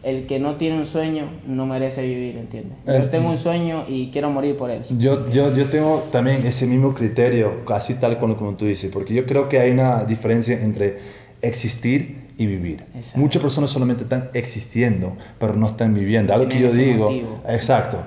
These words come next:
Speaker 2: algo que yo digo bastante es que la gente no, es, no está viviendo la vida, la vida la está viviendo a ellos. Entonces, eso quiere decir que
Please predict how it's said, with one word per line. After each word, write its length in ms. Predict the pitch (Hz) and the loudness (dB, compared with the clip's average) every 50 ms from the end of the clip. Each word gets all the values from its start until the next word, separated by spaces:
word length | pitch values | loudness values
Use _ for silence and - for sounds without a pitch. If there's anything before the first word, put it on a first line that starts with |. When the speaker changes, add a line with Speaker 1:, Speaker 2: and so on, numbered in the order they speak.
| - | -4
Speaker 2:
algo 240 | - 113 127 143 147 | 0 2 2 2 2
que 120 | 147 139 120 | 2 2 2
yo 120 | 131 131 | 4 4
digo 180 | 127 131 135 127 | 4 4 4 4
bastante 440 | 113 101 - - 120 113 107 104 | 2 0 0 2 2 2 2 0
es 120 | 104 - - | -2 -2 -2
que 120 | - 107 | -2 0
la 120 | 101 98 92 | 0 0 0
gente 440 | 107 120 113 - 123 120 117 - - - | 0 0 0 0 0 0 -2 -6 -6 -2
no, 340 | 113 113 113 110 - - - - - | 0 0 0 -2 -4 -10 -12 -8 -6
es, 140 | 113 107 110 | -2 0 2
no 80 | 117 | 2
está 200 | 117 120 123 127 | 2 2 2 2
viviendo 280 | 123 120 120 120 123 120 | 4 4 2 2 2 2
la 120 | 113 113 | 2 2
vida, 420 | 113 123 127 120 107 104 101 - - - - | 4 4 4 4 2 2 0 -4 -8 -6 -2
la 80 | 107 | 0
vida 160 | 107 110 117 | 2 2 2
la 80 | 117 113 | 2 0
está 160 | 110 - 117 | 0 0 0
viviendo 500 | 110 107 101 101 113 110 101 90 95 95 - - - - - | 0 0 0 -2 -2 -2 -2 -4 -6 -10 -12 -16 -20 -12 -6
a 140 | 95 90 | -4 -2
ellos. 340 | 95 104 95 85 - - - - - - - - | -2 -2 -4 -6 -8 -12 -16 -20 -20 -20 -20 -10
Entonces, 280 | - 113 110 110 113 - | -6 -4 -4 -4 -2 -2
eso 260 | 131 131 131 156 143 | -2 0 0 0 0
quiere 160 | 147 139 139 | 2 4 4
decir 320 | 135 131 131 135 139 131 | 2 2 2 0 -2 0
que 160 | 131 123 104 | 0 0 -2